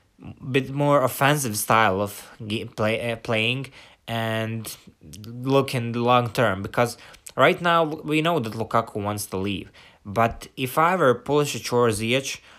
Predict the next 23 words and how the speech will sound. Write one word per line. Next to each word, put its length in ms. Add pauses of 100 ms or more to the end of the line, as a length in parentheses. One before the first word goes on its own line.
(100)
I 200
would 120
look 200
for 340 (220)
opportunities 640
to 80
leave 220
as 160
well, 300 (260)
because 340
both 280
of 100
them 140
scored, 500 (840)
mm, 460
around 420
ten 220
goals 320
this 200
season 360
in 140
all 160
competitions, 640